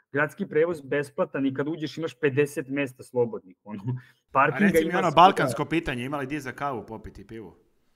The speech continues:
Speaker 1: E, misliš, e, na cene, šta?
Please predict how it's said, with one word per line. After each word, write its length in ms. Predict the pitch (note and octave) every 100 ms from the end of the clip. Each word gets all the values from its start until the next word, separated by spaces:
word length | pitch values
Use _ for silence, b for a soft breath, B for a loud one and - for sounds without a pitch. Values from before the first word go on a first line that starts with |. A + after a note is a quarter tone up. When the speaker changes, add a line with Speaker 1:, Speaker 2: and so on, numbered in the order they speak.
| _ _ _ _ _ _
Speaker 1:
E, 60 | B2+ C3 C3 C3 A#2 F2+ D#2+ - _ _
misliš, 640 | D3 C#3 F#3 G#3 G3+ -
e, 40 | F3 D#3+ E3 E3
na 100 | F3
cene, 380 | - E3+ B3 C3+
šta? 160 | -